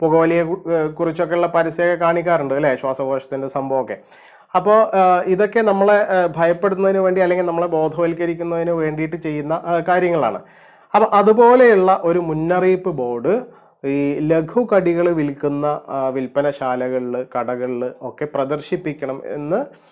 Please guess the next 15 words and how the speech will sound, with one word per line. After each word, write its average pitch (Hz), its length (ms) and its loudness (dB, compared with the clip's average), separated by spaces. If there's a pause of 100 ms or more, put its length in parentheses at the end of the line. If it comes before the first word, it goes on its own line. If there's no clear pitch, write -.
(220)
പറഞ്ഞിട്ടുള്ള 170 680 2
ഒരു, 160 360 -2
ഒരു 156 160 -4
പുതിയ 160 360 2
നിയമം 170 520 2 (120)
വരുന്നുണ്ട് 147 640 -2
എന്ന 143 200 -2
രീതിയിലാണ് 135 460 -2
ആ 127 60 0
വാർത്ത. 110 320 -4 (400)
അപ്പൊ 135 140 0
നമുക്കറിയാം 175 460 2
നമ്മളൊക്കെ 170 360 0
നമ്മുടെ 165 260 -2
നാട്ടിൽ, 165 460 0